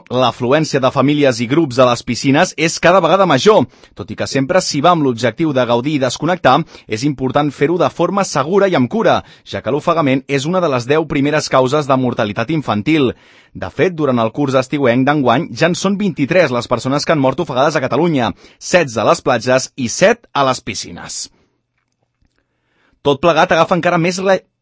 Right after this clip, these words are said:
tot plegat agafa encara més rellevància si posem la lupa a Sant Cugat,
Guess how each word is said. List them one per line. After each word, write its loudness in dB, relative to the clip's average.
tot 0
plegat 2
agafa 2
encara 0
més -4
rellevància 2
si -8
posem -4
la 4
lupa 2
a -6
Sant -2
Cugat, 0